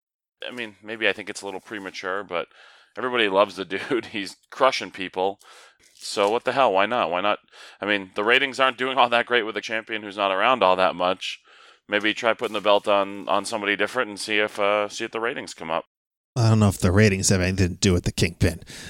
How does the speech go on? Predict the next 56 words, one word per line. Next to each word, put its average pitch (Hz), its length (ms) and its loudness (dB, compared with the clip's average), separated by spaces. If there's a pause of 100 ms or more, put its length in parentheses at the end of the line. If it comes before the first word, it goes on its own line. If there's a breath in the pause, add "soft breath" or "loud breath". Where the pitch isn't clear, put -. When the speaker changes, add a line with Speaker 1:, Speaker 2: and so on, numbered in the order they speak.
Speaker 1:
I'm 190 140 2
just 185 140 -6
saying, 175 160 2
yeah, 98 80 -2
what, 101 160 -4
I - 20 -8
mean, 107 140 -8
what 107 80 -2
do 101 80 -4
they 104 80 4
have 104 100 4
to 90 80 -6
lose 92 300 -8
right 78 120 -12
now? - 360 -12 (180)
<laughs> - 240 -14
Speaker 2:
I, 202 220 8
I 156 120 8
guess, 110 460 4
I 120 120 6
guess. 101 380 4
I - 60 6
don't 220 160 10
know. 220 120 12
It's, 147 220 8
yeah, 202 120 10
it 143 80 4
seems 196 280 8
like 175 320 8
you 139 140 8
stop - 640 8 (180)
Braun's 139 460 6
momentum 120 480 6
if 101 140 -2
he 113 100 8
doesn't 110 260 6
win 110 160 4
the 104 80 2
title 107 320 4
here. 101 400 2
But 117 120 4
at 110 40 2
the 120 80 2
same 156 300 6
point, 151 540 6 (1200 loud breath)
what 131 220 6
happens 143 260 8
with 139 120 8
Brock 139 200 8
Lesnar 123 340 8
after 101 160 0
this? 95 140 2
We 107 60 2
just, 107 160 4
he 117 80 8
just - 260 2